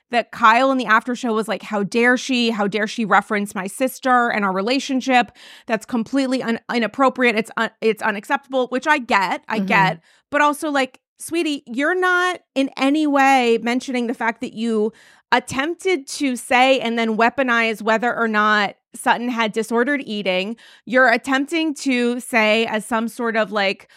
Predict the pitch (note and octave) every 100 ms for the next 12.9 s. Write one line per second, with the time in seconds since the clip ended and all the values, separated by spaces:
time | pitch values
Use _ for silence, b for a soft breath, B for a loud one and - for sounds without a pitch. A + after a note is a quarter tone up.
0 | b A3+ - C4+ A#3+ B3+ B3 C4+ A#3+ G3
1 | F#3 F3+ A3 A#3+ A3 B3+ - B3 B3 A3+
2 | A3 A3 G#3+ A3 G#3 _ b b - A3+
3 | A3 A3 A3 A3 _ _ - A#3 C4+ A3
4 | A3 A3+ A3+ - _ _ _ - G#3 C#4
5 | A3+ A#3 A#3+ B3 G#3+ B3 - G#3 F#3 -
6 | F3 F#3+ A#3+ b b A#3+ C4+ - D#4 E4
7 | F#4+ D#4 D4 A3 C4 C4 C#4 C4 A#3 A3
8 | A#3 C4 B3 A#3 A3+ G#3 A3+ B3+ C4 B3+
9 | G#3 A3 A3+ A3 A#3 B3+ C#4 G#3+ A3+ A#3
10 | A#3+ A#3 G#3+ A#3 G3 - A3+ A#3+ G#3+ G#3
11 | G3 G3+ B3+ - A3+ F#3 - D#4 C#4 G#3
12 | F3 D3 A#2 A3 - C4 B3+ -